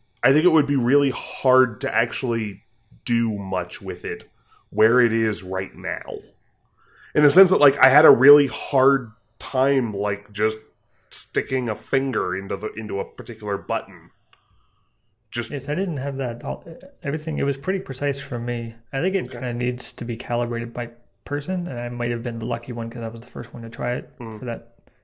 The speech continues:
Speaker 2: demo. Um, but al-, also, like,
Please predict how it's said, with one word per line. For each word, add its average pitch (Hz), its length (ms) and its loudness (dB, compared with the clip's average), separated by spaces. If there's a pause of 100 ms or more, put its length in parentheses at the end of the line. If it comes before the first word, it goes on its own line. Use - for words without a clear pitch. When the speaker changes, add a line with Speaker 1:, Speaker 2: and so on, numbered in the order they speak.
(260)
Speaker 2:
demo. 147 400 -4 (1080)
Um, 113 380 -8 (520)
but 156 100 -2
al-, 147 140 -2
also, 151 320 -4
like, 127 340 -6